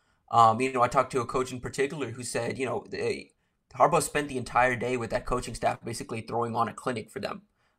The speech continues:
Um, he didn't have to do that, and he was like, "The fact that he flew all the way out here, was willing to throw on this clinic and do all of that says so much about who he is as a person and how dedicated he is to Michigan."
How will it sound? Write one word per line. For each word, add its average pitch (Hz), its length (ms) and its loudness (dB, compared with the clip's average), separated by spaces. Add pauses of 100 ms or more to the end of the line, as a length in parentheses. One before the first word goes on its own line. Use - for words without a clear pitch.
Um, 110 260 2
he 123 120 -4
didn't 131 140 4
have 117 120 4
to - 80 -4
do 127 200 2
that, 139 260 8
and 110 80 -6
he 117 80 -6
was 117 80 -4
like, 113 120 -4
"The - 60 -6
fact 123 260 -2
that 117 120 -4
he 120 60 -12
flew 127 220 -4
all 120 140 4
the 110 80 -4
way 113 140 -2
out 123 200 4
here, 131 320 -2 (220)
was 120 140 -6
willing 139 240 2
to 123 80 -2
throw 127 180 0
on 123 140 2
this 110 100 -6
clinic 127 460 -4
and 107 120 -6
do 127 140 0
all 117 160 4
of 113 80 -6
that 117 260 4
says - 240 -2
so - 220 -2
much 117 260 -2
about 120 420 2
who 127 140 -4
he 123 120 0
is 120 100 -4
as 117 80 -6
a 120 60 -8
person 143 500 4 (220)
and 117 80 -6
how 120 100 2
dedicated 120 540 0
he 110 140 -4
is 107 140 -4
to - 80 -12
Michigan." - 500 -8